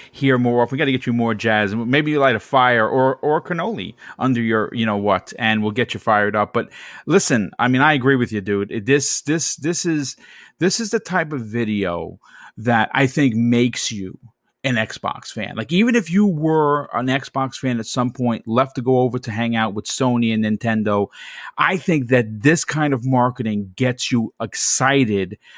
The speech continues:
uh, and especially when you, when you, when you hear on, t-, and, and again, this, this has been a, a transition of, of just one home run after another. You know, Thursday,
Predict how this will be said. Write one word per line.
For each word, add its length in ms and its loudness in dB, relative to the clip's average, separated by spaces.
uh, 360 -2
and 180 2
especially 840 0
when 220 0
you, 140 0
when 220 0
you, 100 2
when 260 -2
you 140 2
hear 640 0
on, 220 0
t-, 100 -10
and, 140 -2
and 280 0
again, 260 4
this, 160 0
this 220 0
has 160 -2
been 240 4
a, 100 4
a 120 2
transition 800 0
of, 260 -2
of 160 -4
just 220 -4
one 400 0
home 460 0
run 240 2
after 400 -2
another. 400 -2
You 160 2
know, 320 4
Thursday, 680 2